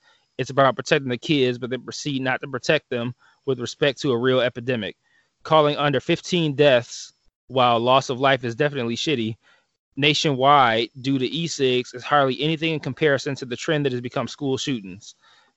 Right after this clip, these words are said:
Maybe I'm in the minority on that thought, and if so, that's cool. I'll ride with it, but still curious to hear you guys' thoughts." Uh, so that's the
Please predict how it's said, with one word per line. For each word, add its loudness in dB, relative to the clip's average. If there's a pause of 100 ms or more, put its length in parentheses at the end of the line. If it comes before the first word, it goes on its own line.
Maybe 2
I'm 2
in 2
the 0
minority 2
on 2
that 2
thought, 4
and -4
if -4
so, 2
that's 0
cool. 0
I'll 2
ride 4
with 0
it, -2 (300)
but -8
still 2
curious -4
to -6
hear -2
you -2
guys' 0
thoughts." -4 (2000)
Uh, -4
so -6
that's -10
the -6